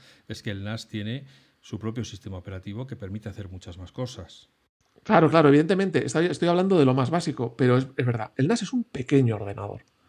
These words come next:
Speaker 2: Es un pequeñito ordenador que está destinado a almacenar datos. Y tiene un sistema operativo que tú lo puedes abrir con, con el navegador web de tu ordenador y puedes ahí hacer muchas cosas que ahora comentaremos porque son muchas, ¿eh?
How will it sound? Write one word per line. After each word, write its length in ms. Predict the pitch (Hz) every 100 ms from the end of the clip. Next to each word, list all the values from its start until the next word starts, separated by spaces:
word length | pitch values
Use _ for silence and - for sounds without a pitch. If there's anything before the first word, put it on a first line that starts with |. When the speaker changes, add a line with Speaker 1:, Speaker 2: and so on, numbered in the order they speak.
| _ _ _
Speaker 2:
Es 80 | 156
un 80 | 147
pequeñito 340 | 156 180 220
ordenador 440 | 226 220 208 214 - _ _ -
que 80 | -
está 160 | 147
destinado 500 | 151 156 151 139 175
a 20 | 135
almacenar 540 | 113 110 127 131 117
datos. 440 | - - - - _ _ -
Y 100 | 165
tiene 140 | 139 233
un 60 |
sistema 260 | 165 139 131
operativo 640 | 120 113 190 233 294 - _ _ _ _ _ _
que 120 | - 113
tú 220 | 123 131
lo 120 | 123
puedes 240 | 131 123
abrir 440 | 131 127 175 - - -
con, 460 | 127 113 110 104
con 180 | - 120
el 80 | 117
navegador 960 | 110 - 107 107 107 117 120 120 120 120
web 260 | 151 160
de 120 | 147
tu 220 | 113 117 123
ordenador 640 | 110 113 127 190 233 294 - _ -
y 100 | 131
puedes 200 | 143 135
ahí 200 | 147 165
hacer 160 | 139
muchas 240 | 131 135 143
cosas 240 | 190 233
que 100 | -
ahora 160 | 127 117
comentaremos 520 | 123 120 123 127 202
porque 180 | 101 -
son 180 | 120 120
muchas, 300 | 110 -
¿eh? 140 | 107